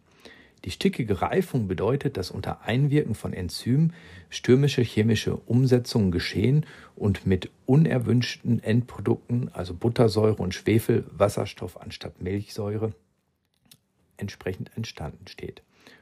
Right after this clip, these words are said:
Blutfarbstoff wird abgebaut zu Porhybriden. Das Aussehen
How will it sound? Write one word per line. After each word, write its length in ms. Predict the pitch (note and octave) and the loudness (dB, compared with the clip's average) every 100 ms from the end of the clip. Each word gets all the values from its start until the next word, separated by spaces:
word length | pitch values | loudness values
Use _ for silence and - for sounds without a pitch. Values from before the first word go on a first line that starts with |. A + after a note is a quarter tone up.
| _ | _
Blutfarbstoff 840 | - B2+ E3 - D3+ - C3+ B2+ _ _ - _ | -6 -4 -4 -6 -6 -6 -6 -6 _ _ -20 _
wird 220 | G2+ - | -12 -8
abgebaut 640 | G#2 - A#2 A2 A2+ - - _ _ | -8 -6 -6 -2 -2 -2 -16 _ _
zu 340 | - A#2 B2 - _ _ - | -8 -6 -6 -12 _ _ -10
Porhybriden. 1120 | - G2+ G#2 - F2+ A#2 A2+ F#2 F2+ D#2+ D#2+ _ _ _ _ _ _ - _ | -6 -6 -6 -16 -10 -10 -10 -10 -8 -8 -10 _ _ _ _ _ _ -20 _
Das 160 | - - | -12 -6
Aussehen 640 | G2 C3+ D3 - F#2+ F2 | 4 4 4 -2 -8 -10